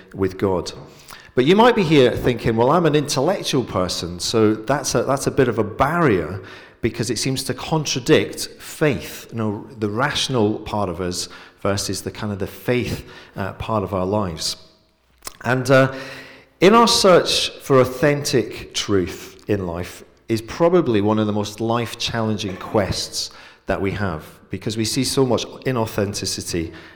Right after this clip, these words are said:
around. So, so for some people today, you'll have different backgrounds. It may be that you,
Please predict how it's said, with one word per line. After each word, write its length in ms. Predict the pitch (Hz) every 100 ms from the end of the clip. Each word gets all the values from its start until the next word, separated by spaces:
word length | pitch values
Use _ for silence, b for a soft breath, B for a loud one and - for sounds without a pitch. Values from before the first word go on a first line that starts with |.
| B
around. 400 | 95 95 85 80
So, 140 | 127
so 140 | 110
for 40 | 143
some 220 | - 233
people 200 | 220 156
today, 220 | 131 110
you'll 240 | 98 131 135
have 140 | 131
different 340 | 131 - 117
backgrounds. 720 | 120 110 - 92 85 78 - - B B B
It 160 | 101
may 160 | 147 160
be 120 | 156
that 340 | 139 110 - 123
you, 280 | 113 110